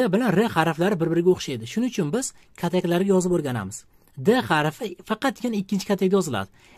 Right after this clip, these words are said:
Lekin R harfi esa ikki, uchta. Ko'ryapsizmi? Bir-biriga o'xshab ketadi. Shuning uchun kataklarga yozishga e'tibor bering. Shunda R, I, D, rid, rid. I ga mol tebratamiz, chunki D ni usti yomonroq kelyapti. Shunda rid, rid, rid.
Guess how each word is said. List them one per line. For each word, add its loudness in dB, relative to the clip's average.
Lekin 0
R 0
harfi 0
esa -6
ikki, -8
uchta. -10
Ko'ryapsizmi? -2
Bir-biriga 6
o'xshab -2
ketadi. -6
Shuning -8
uchun -4
kataklarga 0
yozishga -2
e'tibor -6
bering. -6
Shunda -2
R, 4
I, 8
D, -2
rid, 2
rid. 2
I 2
ga 6
mol 2
tebratamiz, -2
chunki -6
D -2
ni -2
usti -6
yomonroq -4
kelyapti. -8
Shunda -4
rid, 0
rid, 2
rid. 0